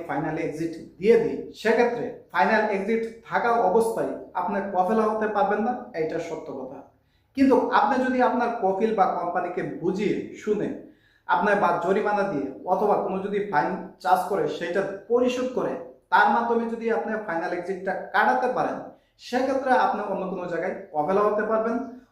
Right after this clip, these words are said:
অথবা আপনার কফিলের যদি প্রয়োজন পড়ে বা কোম্পানির প্রয়োজন পড়ে আপনাকে রাখার, সেক্ষেত্রে ফাইনাল এক্সিট কেটে আপনাকে রাখতে পারবে।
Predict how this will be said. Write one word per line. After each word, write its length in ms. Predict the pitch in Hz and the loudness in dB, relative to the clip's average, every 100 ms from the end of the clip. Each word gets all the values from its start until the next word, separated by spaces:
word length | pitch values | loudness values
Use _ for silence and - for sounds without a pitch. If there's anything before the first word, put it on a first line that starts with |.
| _ | _
অথবা 400 | 202 226 240 - | 2 4 6 4
আপনার 380 | - 185 247 226 190 | 2 0 0 0 2
কফিলের 380 | 214 226 233 233 | 2 4 6 4
যদি 340 | 226 233 226 - | 2 -2 -4 -2
প্রয়োজন 340 | 208 202 208 202 | 0 2 0 -2
পড়ে 220 | 185 190 | 0 0
বা 160 | 151 | 0
কোম্পানির 440 | 147 165 170 190 190 - | -2 0 0 0 0 -2
প্রয়োজন 300 | 202 202 202 | 0 0 0
পড়ে 200 | 190 185 | 0 2
আপনাকে 380 | 190 190 165 170 | 2 0 -4 -4
রাখার, 640 | - 156 185 - 110 - _ _ | 0 2 2 -2 -8 -12 _ _
সেক্ষেত্রে 800 | _ - 247 262 - 165 - - - | _ 0 2 2 0 -4 -8 -8 -4
ফাইনাল 260 | 180 190 | 0 2
এক্সিট 440 | 196 196 208 - - | 2 0 -4 -6 0
কেটে 300 | 240 254 269 | 0 2 0
আপনাকে 380 | - - 165 | 0 -2 -4
রাখতে 480 | 247 - 170 151 - | -6 -4 -2 0 -2
পারবে। 300 | 151 143 - | -4 -6 -6